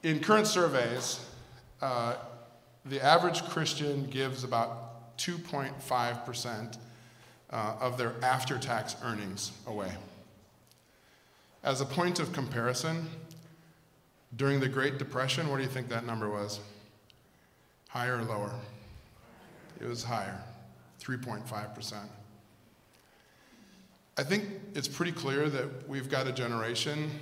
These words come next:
of Christians that are pretty comfortably living in America. I think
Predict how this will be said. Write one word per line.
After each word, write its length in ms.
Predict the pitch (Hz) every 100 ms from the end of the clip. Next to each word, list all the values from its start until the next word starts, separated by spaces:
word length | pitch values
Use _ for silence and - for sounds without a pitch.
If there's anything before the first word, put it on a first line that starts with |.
| - - - -
of 200 | 123 117
Christians 720 | 131 120 - 143 151 151 - - - - - - -
that 100 | 120
are 120 | 117
pretty 280 | - 127 120
comfortably 460 | 117 110 120 123
living 320 | 113 113 113
in 100 | 107
America. 420 | 104 98 101 107 110 - - - - - - - - - - - - - - - - - _ _ _ -
I 80 | 151
think 320 | 180 185